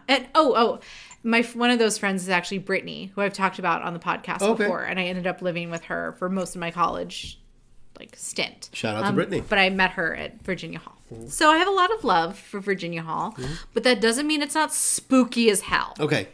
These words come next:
Speaker 2: What you got?
Speaker 1: So there's a rumor that Virginia Hall is haunted. It's said that years ago,
Speaker 2: Mm-hmm.
Speaker 1: one of the residents hung herself on the stairs leading to the basement,
Speaker 2: Hmm.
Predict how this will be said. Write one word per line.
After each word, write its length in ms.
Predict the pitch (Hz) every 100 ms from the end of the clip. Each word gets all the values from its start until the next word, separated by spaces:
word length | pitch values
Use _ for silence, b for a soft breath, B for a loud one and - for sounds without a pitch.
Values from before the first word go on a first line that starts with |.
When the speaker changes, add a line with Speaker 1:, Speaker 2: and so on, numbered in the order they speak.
| -
Speaker 2:
What 180 | - 120
you 60 | 123
got? 180 | 101 - B B B B B B -
Speaker 1:
So 140 | 240
there's 220 | 240 247
a 60 | 262
rumor 920 | 226 240 294 320 339 349 349 359 359 - -
that 120 | - 240
Virginia 340 | 233 214 220
Hall 340 | 208 180 175 175
is 120 | 185
haunted. 540 | - 160 170 - - - _ - - _ - - - - -
It's 220 | 226 220 -
said 260 | 220 202
that 420 | 190 196 196 175 - - - -
years 400 | 208 214 262 285
ago, 520 | 277 226 202 190 185 127
Speaker 2:
Mm-hmm. 80 | 143 B B B
Speaker 1:
one 260 | 202 202 226
of 100 | 233
the 100 | 247
residents 540 | 220 196 190 196 -
hung 340 | - 220 214 196
herself 600 | 214 202 180 170 165 -
on 140 | - 190
the 80 | 175
stairs 640 | - 190 180 175 170 -
leading 460 | 196 202 190 190 180
to 120 | 202
the 80 | 180
basement, 720 | 170 165 165 - 160 165 -
Speaker 2:
Hmm. 220 | 233 202